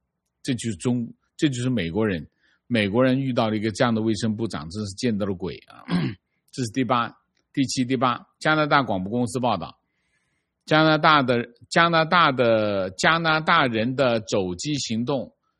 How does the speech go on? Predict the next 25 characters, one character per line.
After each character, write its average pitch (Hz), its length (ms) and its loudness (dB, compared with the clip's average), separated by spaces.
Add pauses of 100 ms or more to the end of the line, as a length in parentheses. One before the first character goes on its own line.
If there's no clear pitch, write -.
(180)
击 143 320 -8
中 135 340 -2
了 80 540 -6
美 90 200 -6
国 101 140 -4
的 120 120 -2
痛 120 260 -4
处 123 440 -10
啊。 110 240 -20 (840)
那 120 120 -6
么 110 600 -4 (640)
走 110 340 0
机 185 360 -6
呢， 127 340 0
就 135 160 -6
是 113 220 -8
加 139 180 -2
拿 143 140 -4
大 139 180 0
冰 143 280 -8
球 123 240 -6
运 135 220 -4
动 120 200 -2
员， 101 380 -4 (600)
呃， 107 160 -4